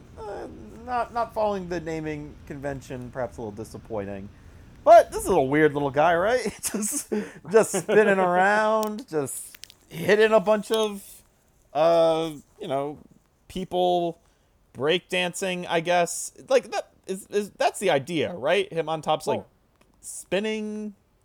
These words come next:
Speaker 1: breakdancing?
Speaker 2: I've seen,
Speaker 1: I don't know.
Speaker 2: like, I've seen expla-, uh, explanation that it's supposed to be kind of a capoeira fighter, 'cause the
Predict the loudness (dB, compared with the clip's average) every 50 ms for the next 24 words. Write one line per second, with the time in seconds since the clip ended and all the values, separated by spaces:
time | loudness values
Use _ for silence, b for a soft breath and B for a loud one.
0 | _ _ -8 -8 -8 -8 -8 -6 -4 -4 -6 -6 -8 -10 -10 -10 -10 -10 -12 -14
1 | -16 -18 _ -20 -20 -20 -20 -20 -20 -20 -20 -18 -14 -12 -12 -10 -10 -12 -12 -10
2 | -10 -10 -10 -10 -12 -14 -14 -16 -16 _ -8 -6 -6 -8 -10 _ _ _ -16 -10
3 | -6 -6 -4 -4 -4 -6 -8 -10 -12 -14 -18 _ _ _ _ _ _ _ -20 -14
4 | -10 -10 -8 -8 -8 -10 -10 -10 -8 -8 -8 -8 -10 -12 -12 -12 -12 -12 -12 -12
5 | -12 -12 -12 -12 -12 -14 -14 -16 -18 -18 -14 -10 -8 -8 -6 -6 -8 -8 -10 -10
6 | -10 -10 -10 -12 -14 -16 -16 -12 -8 -6 -6 -6 -6 -10 -14 -14 -14 -12 -10 -10
7 | -10 -10 -10 -12 -12